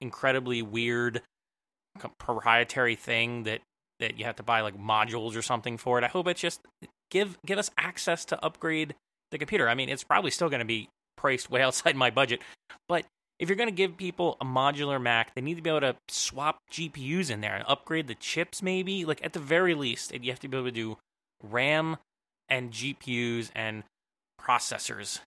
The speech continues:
<laughs> you know? Uh, and then some expansion cards, I would think. Basically, they need to make a P C. Like, they used to have a really good, I thought, design for this. They had the affectionately called,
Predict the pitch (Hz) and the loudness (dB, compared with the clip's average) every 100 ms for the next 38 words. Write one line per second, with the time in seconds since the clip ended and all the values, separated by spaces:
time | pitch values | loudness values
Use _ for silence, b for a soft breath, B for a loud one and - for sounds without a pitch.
0 | _ _ _ 170 131 143 139 _ _ _ | _ _ _ -2 2 0 -2 _ _ _
1 | _ _ - 127 123 123 - - 131 127 | _ _ -2 4 4 4 0 -4 -2 -2
2 | 113 139 120 - - - 123 131 123 107 | -2 -2 -2 -6 -8 -4 -4 -2 -6 -2
3 | 117 107 110 110 123 117 - 147 - 214 | 0 0 -2 -8 -6 -6 -2 -2 -2 0
4 | 196 180 196 180 143 151 156 123 - - | 0 2 0 -2 0 -2 -2 -4 -6 -8
5 | 139 - 151 - - - 175 185 240 - | -8 -6 -6 -6 -8 -4 -4 -2 -4 -2
6 | - 180 143 110 113 - _ _ _ _ | 0 4 4 2 -2 -18 _ _ _ _
7 | - 131 131 160 147 127 139 131 123 - | -2 0 2 2 0 2 4 4 0 -4
8 | _ _ _ _ - 131 - 110 113 - | _ _ _ _ 0 0 2 0 0 -4
9 | - - 131 123 165 202 113 110 120 123 | -20 -12 -4 0 2 0 -4 -6 -4 -2
10 | 110 117 110 110 _ _ - - - 151 | -2 -4 -6 -10 _ _ -20 -20 0 0
11 | - 143 120 131 123 117 | 0 -4 -4 0 0 0